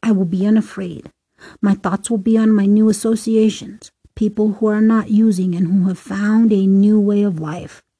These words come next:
So long as I follow that way, I have nothing to fear.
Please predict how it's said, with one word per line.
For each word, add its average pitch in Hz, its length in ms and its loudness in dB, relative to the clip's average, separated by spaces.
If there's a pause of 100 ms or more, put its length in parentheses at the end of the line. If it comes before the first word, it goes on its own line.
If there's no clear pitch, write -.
(380)
So - 220 -4
long 202 340 4
as 196 120 0
I 196 120 0
follow 202 380 -2
that 190 240 -4
way, 202 320 -2 (400)
I 190 100 -6
have 185 240 -2
nothing 190 720 0 (140)
to - 120 -18
fear. 170 520 -16